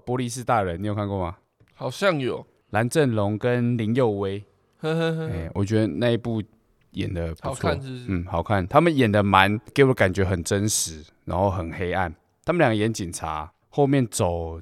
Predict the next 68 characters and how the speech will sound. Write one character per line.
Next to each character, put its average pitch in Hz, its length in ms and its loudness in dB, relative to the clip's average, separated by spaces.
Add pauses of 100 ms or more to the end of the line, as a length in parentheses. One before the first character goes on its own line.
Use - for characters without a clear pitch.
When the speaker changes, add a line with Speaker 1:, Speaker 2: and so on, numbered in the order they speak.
Speaker 1:
截 - 160 -2
然 107 140 2
不 123 100 -2
同 98 180 -2
的 85 60 -4
方 90 240 -2
向 87 260 -4
啊。 80 120 -16 (240)
Speaker 2:
嗯 151 120 -12
哼。 - 20 -6
Speaker 1:
那 147 140 -6
个 98 220 0
蓝 110 140 2
正 143 180 2
龙 101 160 0
比 98 80 -10
较 123 160 4
坚 127 260 0
持 95 200 -4
他 107 160 0
的 98 100 -2
正 90 300 -4
义， 90 220 -8 (220)
那 110 380 0 (100)
林 110 220 0
佑 120 260 4
威 101 220 2
他 110 140 -2
就， 113 180 -2 (220)
呃， 101 220 -2
也 104 160 -2
不 117 100 -8
算 185 160 4
妥 98 260 -2
协 82 380 -4
吧， 80 260 -10 (240)
他 123 120 -4
的 127 100 0
手 85 240 0
段 110 240 2
就 107 100 0
比 87 140 -10
较 95 340 0 (140)
没 113 140 -4
有 101 120 -4
这 113 140 -6
么 98 220 -6
Speaker 2:
没 151 100 -8
有 147 80 -6
那 147 80 -10
么 151 100 -8
正 139 280 -4
派 131 240 -4
就 131 100 -8
对 110 300 2
了。 - 40 -6
Speaker 1:
对， 92 200 0
对， 85 140 -2
对， 82 260 -6
对。 - 80 -8
可 117 100 -2
是 135 80 2
我 160 100 6
觉 120 100 2
得 117 40 2
这 139 160 2
没 123 140 2
有 85 360 -2